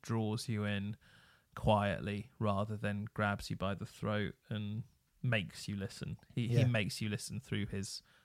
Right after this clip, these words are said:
Speaker 1: quietness almost, and his, he's the kind, he's the kind of guy,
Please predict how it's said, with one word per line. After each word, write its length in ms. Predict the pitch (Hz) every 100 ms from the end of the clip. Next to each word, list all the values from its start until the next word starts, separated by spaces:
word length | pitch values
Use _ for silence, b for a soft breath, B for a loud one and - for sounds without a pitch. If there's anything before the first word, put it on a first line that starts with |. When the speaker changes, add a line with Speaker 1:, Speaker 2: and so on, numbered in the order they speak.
| _ -
Speaker 1:
quietness 680 | - 98 90 - - - -
almost, 400 | 101 104 - -
and 140 | 104
his, 340 | 98 98 - - b b b b b b b b b b b
he's 120 | 226
the 60 | 262
kind, 280 | 277 240
he's 100 | 233
the 80 | 233
kind 240 | 240 247 233
of 60 |
guy, 480 | 202 190 165 143